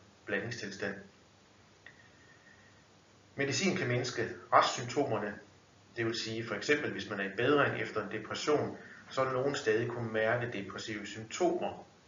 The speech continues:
i den efterfølgende tid. Medicinen, de hjælper med at mindske de symptomer, så man kommer sig hurtigere og kan vende tilbage til, øh, et mere vanligt funktionsniveau. Det vil ofte også betyde, at man får en bedre livskvalitet.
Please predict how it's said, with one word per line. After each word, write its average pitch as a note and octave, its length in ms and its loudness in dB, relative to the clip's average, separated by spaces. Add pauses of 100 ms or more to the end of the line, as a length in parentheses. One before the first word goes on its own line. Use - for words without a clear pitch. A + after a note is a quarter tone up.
i G#2+ 360 -12 (320)
den A2+ 120 -4
efterfølgende G2+ 720 -6
tid. - 280 -4 (1700)
Medicinen, A#2 540 -2
de G2 60 -6
hjælper A2 320 0
med F#2+ 100 -4
at F#2 120 -4
mindske C3 360 -2
de A#2+ 100 -6
symptomer, A2 480 -4
så G#2 160 -8
man F#2+ 120 -8
kommer G2 260 -2
sig - 140 -10
hurtigere C3 640 0
og A2+ 100 -4
kan A#2 120 -4
vende G#2 160 -4
tilbage G#2 500 -4
til, G2 360 -6
øh, F#2+ 120 -6
et A2+ 220 -12
mere F#2 200 -4
vanligt C#3+ 380 0
funktionsniveau. G2 840 -8 (1800)
Det A#2+ 80 0
vil G#2+ 100 4
ofte A2 260 6
også G2+ 200 0
betyde, C#3 360 0
at A2+ 160 -2
man G#2 140 -6
får G#2 200 -4
en G2 140 -6
bedre G2 280 -4
livskvalitet. F2+ 800 -8